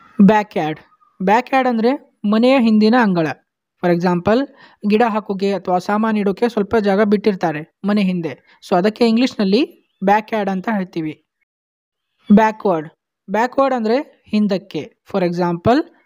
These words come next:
"Don't move backward" ಅಂದ್ರೆ ಹಿಂದಕ್ಕೆ ಸರಿಬೇಡ. ಬ್ಯಾಕ್ವರ್ಡ್ ಅಂದ್ರೆ ಹಿಂದಕ್ಕೆ. ಬ್ಯಾಡ್. ಬ್ಯಾಡ್ ಅಂದ್ರೆ ಕೆಟ್ಟ, ದುಷ್ಟ ಅಂತ ಅರ್ಥ. ಬ್ಯಾಡ್ ಅಂದ್ರೆ ಕೆಟ್ಟ, ದುಷ್ಟ.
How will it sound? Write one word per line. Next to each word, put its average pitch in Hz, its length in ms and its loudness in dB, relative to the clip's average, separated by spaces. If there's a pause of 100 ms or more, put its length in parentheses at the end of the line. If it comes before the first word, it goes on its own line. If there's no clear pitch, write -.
(240)
"Don't 240 460 0
move 240 180 0 (360)
backward" 175 460 -4 (200)
ಅಂದ್ರೆ 214 200 0
ಹಿಂದಕ್ಕೆ 214 800 -2
ಸರಿಬೇಡ. 185 580 0 (680)
ಬ್ಯಾಕ್ವರ್ಡ್ 190 400 -2
ಅಂದ್ರೆ 233 580 0
ಹಿಂದಕ್ಕೆ. 190 840 -4 (1040)
ಬ್ಯಾಡ್. 196 400 2 (480)
ಬ್ಯಾಡ್ 254 280 2
ಅಂದ್ರೆ 254 480 -2 (100)
ಕೆಟ್ಟ, 214 300 -4 (540)
ದುಷ್ಟ 226 280 0
ಅಂತ 202 240 -2
ಅರ್ಥ. 180 280 -6 (560)
ಬ್ಯಾಡ್ 208 240 2
ಅಂದ್ರೆ 214 520 -2 (180)
ಕೆಟ್ಟ, 196 320 -4 (640)
ದುಷ್ಟ. 208 320 -2